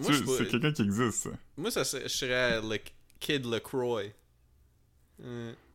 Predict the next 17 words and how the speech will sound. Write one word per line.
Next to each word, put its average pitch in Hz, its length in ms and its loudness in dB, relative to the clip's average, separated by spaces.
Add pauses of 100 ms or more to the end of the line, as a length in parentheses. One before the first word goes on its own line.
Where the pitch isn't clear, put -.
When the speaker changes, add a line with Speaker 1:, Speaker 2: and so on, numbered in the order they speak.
(160)
Speaker 2:
Ouf. - 360 -4 (760)
Speaker 1:
Yeah. 113 320 -12 (960)
Speaker 2:
Nice. - 80 -14 (800)
Mais 110 240 -2
c'est 131 140 0
lui, 139 240 4
hein, 98 140 8
qui 113 100 0
a 101 40 8
une 98 80 6
tune 120 140 2
avec 101 140 6
Justin 98 280 6
Bieber, 101 380 6
c'est - 140 0
bien 95 220 6
ça ? 127 280 2